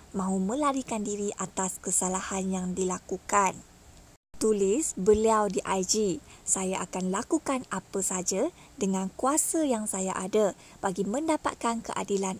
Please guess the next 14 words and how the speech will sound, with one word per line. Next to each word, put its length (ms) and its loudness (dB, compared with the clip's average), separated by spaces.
untuk 400 -4
Bella. 480 2
Saya 320 2
kecewa 720 2
dan 400 2
letih 400 6
melihat 480 -2
si 160 2
pengecut 640 0
yang 240 -2
berfikir 480 -2
mereka 400 -2
boleh 400 4
buat 160 2